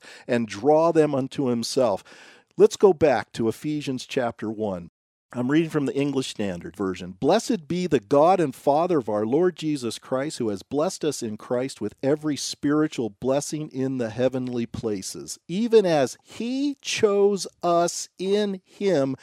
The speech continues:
before the foundation of the world." Well, wait a minute.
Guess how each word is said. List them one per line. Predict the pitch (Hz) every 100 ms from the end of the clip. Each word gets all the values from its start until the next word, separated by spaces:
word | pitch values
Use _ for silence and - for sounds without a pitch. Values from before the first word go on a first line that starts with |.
| -
before | - 151 - 190 190 202
the | 160
foundation | - 170 156 147 156 175 - 160 -
of | 147 147
the | 143 143
world." | 139 156 143 113 - - _ _ -
Well, | 160
wait | 247 254
a | 135
minute. | 101 87